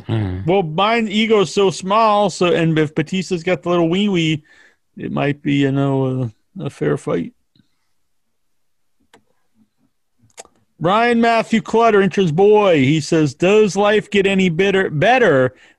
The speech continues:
Speaker 2: than in your head on a sixty-five inch four K television?" Look at that, man. He's
Speaker 1: Damn.
Speaker 2: right. Oh, he posted this question while we're doing the show, 'cause look.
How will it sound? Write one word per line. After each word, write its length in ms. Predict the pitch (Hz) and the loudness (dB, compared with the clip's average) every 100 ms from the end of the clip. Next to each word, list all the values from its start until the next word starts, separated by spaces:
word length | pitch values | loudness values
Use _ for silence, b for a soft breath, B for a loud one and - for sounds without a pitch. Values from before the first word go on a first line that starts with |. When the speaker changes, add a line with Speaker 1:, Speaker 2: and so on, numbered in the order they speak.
| - | -4
Speaker 2:
than 180 | 143 151 | -4 -2
in 240 | 190 214 | 0 2
your 160 | 226 190 | 4 4
head 320 | 185 196 185 | 2 0 0
on 220 | 160 147 | 0 0
a 40 | |
sixty-five 880 | 135 - 196 - 208 - 196 190 170 | -2 -4 -4 -4 -6 -2 0 0 0
inch 320 | 170 175 - - | -2 -2 -8 -18
four 380 | - - 170 180 | -12 -4 -2 -2
K 320 | - 165 156 | -2 -2 -2
television?" 760 | 151 147 143 117 101 - - - _ _ _ _ | -2 -2 0 0 -2 -4 -12 -20 _ _ _ _
Look 280 | _ _ - | _ _ -14
at 140 | - - | -12 -6
that, 380 | - 58 - | -4 -4 -8
man. 440 | - 55 - - - _ _ _ _ _ _ _ - | -12 -12 -12 -14 -20 _ _ _ _ _ _ _ -6
He's 140 | 214 | 0
Speaker 1:
Damn. 80 | 233 | 2
Speaker 2:
right. 200 | 185 185 | 2 0
Oh, 240 | 151 226 185 | 2 2 4
he 160 | 196 | 2
posted 380 | 240 285 208 208 | 2 0 2 2
this 160 | 180 - | 0 0
question 380 | 202 196 190 170 | -2 -2 -2 0
while 180 | 180 | 2
we're 100 | 190 180 | 2 2
doing 160 | 180 | 0
the 60 | 160 | 0
show, 280 | - 175 120 | 0 0 0
'cause 200 | 135 127 | -2 -2
look. 280 | 147 - | -4 -4